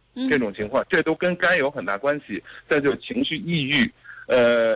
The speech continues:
Speaker 2: 脸部的两侧，尤其是耳，耳，耳朵旁边，
Speaker 1: 嗯。
Speaker 2: 呃，两部下颌这些部分长痘的这种状况，
Speaker 1: 嗯。
Speaker 2: 啊，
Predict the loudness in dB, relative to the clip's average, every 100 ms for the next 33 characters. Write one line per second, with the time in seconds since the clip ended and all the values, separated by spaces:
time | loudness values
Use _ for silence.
0 | -2 0 2 0 -4 -6 -4 -4 -2 -2
1 | -2 -8 _ -4 -2 -4 _ -4 -4 -4
2 | -8 -8 -4 -4 -4 -4 -2 -2 -4 _
3 | _ -2 0 2 0 0 -2 0 -2 -2
4 | 0 0 0 -4 -4 0 2 4 4 4
5 | 2 0 -4 -10 -6 -4 -6 -6 -2 0
6 | 2 0 -2 -4 0 0 -2 -8 -8 0
7 | 2 2 0 -6 -6 -6 -4 -6 -4 -6
8 | -6 _ -6 -4 -4 0 2